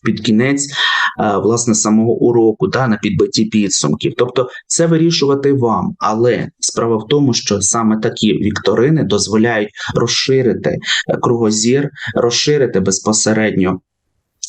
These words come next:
спектр, е, навчального матеріалу і, відповідно, сформувати ось цю цілісну картину світу, про яку ми сьогодні говоримо. С-, дещо схожий на Kahoot є ще один безкоштовний сервіс, це, власне,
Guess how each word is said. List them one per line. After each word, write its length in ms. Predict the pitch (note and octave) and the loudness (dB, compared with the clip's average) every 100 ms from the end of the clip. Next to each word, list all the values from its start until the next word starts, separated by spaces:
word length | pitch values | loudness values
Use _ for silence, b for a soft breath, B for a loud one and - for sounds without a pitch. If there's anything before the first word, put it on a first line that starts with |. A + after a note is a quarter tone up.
| - | -4
спектр, 680 | - - - - - F#2+ - B B | -4 -2 -4 -4 -4 -4 -4 B B
е, 120 | E2 | 0
навчального 580 | F#2 G#2+ A2 C#3+ D3+ C3 | 0 0 -2 0 2 2
матеріалу 540 | A#2 A2+ A2+ G#2+ G#2 G#2+ | 2 0 0 0 0 0
і, 160 | D3 F3 | 0 2
відповідно, 640 | G#3 A3 A#2 A2+ C3 C#3+ | 2 2 0 2 2 2
сформувати 680 | C3 - G#2+ G#2 G2+ A#2+ A#2+ | 2 0 2 2 2 0 0
ось 240 | - G#2+ | 0 0
цю 120 | - A2 | -2 -2
цілісну 500 | A2+ A#2 A2 - F#2+ | 0 0 0 0 -2
картину 460 | G2+ - A2+ G2+ | -2 -2 0 0
світу, 340 | - A#2 B2+ - | 0 0 0 0
про 160 | G2 | -2
яку 200 | F#2 F2+ | -2 0
ми 120 | G2+ | 0
сьогодні 420 | G2 F#2 F2+ F#2 F#2+ | 0 0 0 2 2
говоримо. 560 | G#2+ D3+ - - - - _ - B B B B _ _ _ _ _ _ _ - | 0 0 0 0 -4 -6 _ -8 B B B B _ _ _ _ _ _ _ -6
С-, 200 | - C#3+ | -2 2
дещо 460 | C3+ G3 - F#3 | 2 2 0 0
схожий 720 | F3 - - F3 D#3 C3 A2+ A2 | 0 -2 0 2 4 2 2 2
на 200 | A2 A2 | 2 2
Kahoot 460 | C3 C#3 D3 A#3 A3 | -2 -2 0 2 2
є 280 | B2 C#3 D3 | 2 2 2
ще 340 | - D#3 C#3+ | 0 0 0
один 340 | A#2 A2 A2 | 0 2 2
безкоштовний 760 | A2 A2+ - A#2+ - B2 A2+ A2 | 2 0 0 -2 0 2 4 4
сервіс, 540 | A2 - A3 F3+ C#3+ | 2 0 2 2 0
це, 120 | - A2 | 0 0
власне, 440 | C3 D3 D3 B2+ | 0 0 0 -2